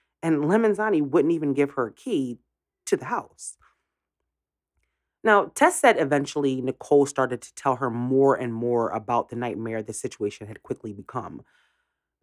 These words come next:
Tess said Nicole started sending her text messages that had been sent to her by Lemisani, where the street pastor was calling Nicole all kinds of vile names.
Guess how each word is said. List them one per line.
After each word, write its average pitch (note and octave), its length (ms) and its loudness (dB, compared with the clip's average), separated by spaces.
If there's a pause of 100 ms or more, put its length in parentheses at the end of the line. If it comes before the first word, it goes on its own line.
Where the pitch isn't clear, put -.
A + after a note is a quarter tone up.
Tess A3+ 260 4
said F3+ 220 6
Nicole D3 400 4
started C3+ 400 -2
sending B2+ 360 -2
her A#2 240 -6
text - 300 -4
messages A#2 580 -4
that A2+ 160 -10
had A#2 100 -14
been A2+ 160 -6
sent A2+ 300 -8
to A2+ 80 -14
her C3 280 0
by B2+ 280 2
Lemisani, A#2+ 760 -4
where A#2+ 180 -2
the A#2+ 120 -8
street B3 320 -6
pastor C3 420 -2
was A#2+ 140 -6
calling B2+ 400 -4
Nicole B2 460 0 (360)
all D#3 120 4
kinds C#3+ 300 -4
of G#2+ 140 -4
vile C3 320 2
names. A#2+ 560 -8